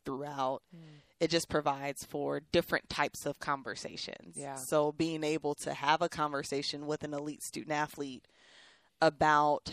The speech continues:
Speaker 1: how your identity is not wrapped in what you do
Speaker 2: Mm.
Speaker 1: in your sport. Instead, your identity comes from who you are. If you're a believer, who you are in Christ. <laughs> If you're not a believer, what are the things that make up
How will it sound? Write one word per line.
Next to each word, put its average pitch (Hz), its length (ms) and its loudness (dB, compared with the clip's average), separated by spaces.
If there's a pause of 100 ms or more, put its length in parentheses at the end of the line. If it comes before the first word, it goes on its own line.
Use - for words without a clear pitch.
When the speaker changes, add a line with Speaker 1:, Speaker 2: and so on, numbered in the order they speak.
(100)
Speaker 1:
how 143 460 6
your 151 240 2
identity 147 600 0
is 143 160 -4
not 139 260 0
wrapped 143 360 2
in 139 420 -6 (160)
what 151 320 6
you 143 360 -10
do 175 440 -2 (100)
Speaker 2:
Mm. 165 280 -16
Speaker 1:
in 151 140 -4
your 139 120 -2
sport. 151 640 4 (640)
Instead, 156 640 6
your 147 300 6
identity 147 640 2
comes 147 340 -2
from 139 600 -4
who 185 280 -4
you 143 300 -2
are. 139 480 4
If - 160 -12
you're 151 100 2
a 143 60 -2
believer, 147 480 0
who 160 140 0
you 139 120 -2
are 117 160 2
in 117 60 -16
Christ. - 640 0
<laughs> - 0 -
If 240 440 -2
you're 156 140 0
not 175 240 10
a 175 60 4
believer, 147 580 -2 (340)
what 170 200 12
are 170 40 8
the 156 120 4
things 151 340 -2
that - 160 0
make 151 240 -4
up - 240 4